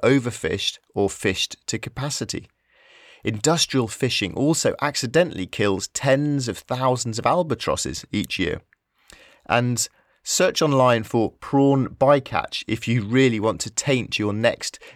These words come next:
delicious plate of barbecued prawns. Several platefuls of other species were likely killed and discarded in the process of catching them. This is the problem with reading lots of books.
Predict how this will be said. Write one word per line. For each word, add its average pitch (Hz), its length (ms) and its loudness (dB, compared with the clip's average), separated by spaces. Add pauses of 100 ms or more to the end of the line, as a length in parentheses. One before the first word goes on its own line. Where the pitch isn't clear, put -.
delicious 113 480 2
plate 101 460 0
of 80 160 -12
barbecued 90 580 0
prawns. 78 560 -6 (560)
Several 160 460 2
platefuls 117 640 0
of 98 100 -6
other 123 220 0
species 143 720 -2
were 92 80 0
likely 107 400 -2
killed 110 580 0
and 95 140 -4
discarded 113 720 0 (320)
in 101 120 -4
the 95 60 -4
process 98 540 0
of - 180 -8
catching 80 440 -6
them. 69 160 -10 (760)
This 135 160 2
is 143 120 0
the - 100 -10
problem 120 380 2
with 95 180 -10
reading 101 400 -2
lots - 220 -2
of 95 180 -10
books. - 320 0